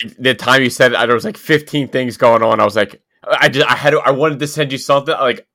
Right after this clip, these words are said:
like, sometimes you sit me on, like, like you said, like, sometimes you won't text me the whole day.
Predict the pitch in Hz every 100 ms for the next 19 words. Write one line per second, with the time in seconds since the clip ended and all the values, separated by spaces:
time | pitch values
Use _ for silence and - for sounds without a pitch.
0 | _ - - 151 147 147 135 123 147 143
1 | 139 127 117 104 - _ _ _ _ 131
2 | 143 139 127 110 - 151 147 254 147 143
3 | - - 147 - 156 127 139 139 131 139
4 | 147